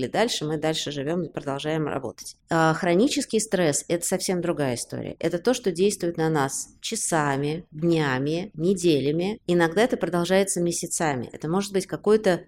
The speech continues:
конфликтная ситуация на работе, что-то в семье плохое, да. А я уже не говорю о таких тяжелых вещах, как утрата близкого человека. То есть это переживания, которые могут быть разными по силе, но они действуют на нас долго.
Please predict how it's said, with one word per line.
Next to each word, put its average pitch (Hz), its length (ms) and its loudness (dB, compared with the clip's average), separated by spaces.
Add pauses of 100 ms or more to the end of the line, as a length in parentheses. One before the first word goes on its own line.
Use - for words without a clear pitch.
конфликтная 175 1040 0
ситуация 170 540 0
на 170 120 0
работе, 156 540 -2
что-то 185 340 -2
в 185 60 -6
семье 165 500 0
плохое, 139 600 -4
да. 190 260 0 (140)
А 147 260 0
я 165 260 2
уже 196 140 2
не 196 120 4
говорю 190 200 4
о 180 60 4
таких 180 280 -2
тяжелых 185 460 0
вещах, 196 320 0
как 170 200 -4
утрата 185 360 0
близкого 175 400 -2
человека. 170 640 0
То 139 140 -6
есть 139 120 -4
это 196 300 2 (160)
переживания, 196 640 4
которые 202 840 0
могут 175 260 4
быть 170 180 2
разными 165 420 4
по 170 180 -2
силе, 170 480 0
но 180 100 2
они 165 240 2
действуют 180 380 -2
на 151 80 -2
нас 156 240 0
долго. 147 420 -2